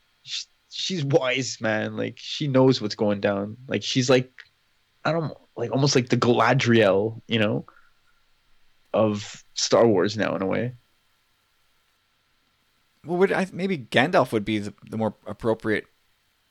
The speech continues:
Speaker 2: comparison.
Speaker 1: Yeah, you're right.
Speaker 2: Yeah, no, I've,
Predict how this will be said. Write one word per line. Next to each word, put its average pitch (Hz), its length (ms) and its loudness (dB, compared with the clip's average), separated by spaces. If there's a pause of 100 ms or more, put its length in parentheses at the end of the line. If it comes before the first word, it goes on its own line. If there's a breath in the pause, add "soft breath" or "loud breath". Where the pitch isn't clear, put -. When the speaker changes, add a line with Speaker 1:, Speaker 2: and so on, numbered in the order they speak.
(320)
Speaker 2:
comparison. 101 460 -2
Speaker 1:
Yeah, 180 260 2 (500)
you're 156 220 0
right. 131 280 4 (2000 soft breath)
Speaker 2:
Yeah, 214 380 8
no, 208 120 0
I've, 160 260 2